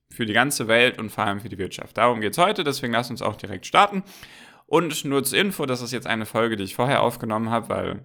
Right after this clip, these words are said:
wenn du die Folge jetzt anhörst, bin ich im Urlaub. Deswegen könnte sich da vielleicht ein bisschen was getan haben in der Zwischenzeit, jedoch trotzdem sehr, sehr aktuell und sehr wichtig, um das alles zu verstehen. Deswegen auch für die Zukunft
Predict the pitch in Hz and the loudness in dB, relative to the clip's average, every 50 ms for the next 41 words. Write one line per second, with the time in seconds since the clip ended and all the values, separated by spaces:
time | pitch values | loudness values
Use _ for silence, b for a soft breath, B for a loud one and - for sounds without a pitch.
0 | - - - 107 101 98 92 98 98 - - 104 104 104 101 110 117 117 - - | -14 -10 -8 -6 -6 -6 -6 -10 -8 -2 2 2 2 2 2 0 -2 -2 -2 -4
1 | 113 117 117 117 107 107 104 - - 104 95 95 101 110 - - 180 185 175 170 | -4 -4 -2 0 -2 -2 -2 -4 -8 -10 -10 -8 -10 -8 -4 -2 0 4 4 2
2 | 170 170 - - 110 - - 113 107 107 - - 147 151 156 151 135 131 135 135 | 2 2 -2 -6 -6 -2 -4 -4 -4 -4 0 2 2 2 4 0 -2 -2 -4 -2
3 | 135 135 123 127 131 131 117 120 120 120 120 123 123 - 120 113 107 107 - - | 2 2 2 2 2 0 -2 -2 -2 -4 -6 -6 -6 -6 -4 -4 -4 -4 -4 -8
4 | B B B B B B B - - - 139 139 147 156 156 151 139 131 127 123 | B B B B B B B -12 -10 -4 -2 -2 0 0 0 0 0 0 -2 -2
5 | 127 123 117 - 127 - - 127 110 - 123 110 110 107 107 104 107 98 - - | -2 -4 -4 -4 -10 -8 -8 -8 -4 2 2 2 2 2 0 -2 -2 -2 0 0
6 | 110 107 - - - 107 107 107 104 104 - - _ _ _ _ - 110 117 123 | 0 0 0 0 0 0 0 0 -2 -8 -12 -20 _ _ _ _ -6 2 4 6
7 | 135 131 123 113 - 117 - - 131 117 147 143 135 113 117 113 107 113 113 - | 6 6 4 2 2 2 0 2 4 4 4 4 2 2 2 2 2 0 -4 -4
8 | - 110 110 104 101 101 98 85 85 98 95 - - - - 101 98 - - - | -8 -10 -8 -4 -4 -4 -2 -2 -2 -4 -4 -6 -8 -10 -10 -12 -10 -10 -10 -8
9 | 98 98 98 - - 113 107 104 107 110 110 - B B B B B B B - | -8 -8 -8 -6 -4 -4 0 2 0 0 0 -4 B B B B B B B -2
10 | 117 127 127 127 202 208 202 202 180 185 180 - | 0 0 2 2 0 0 2 0 0 0 -2 -6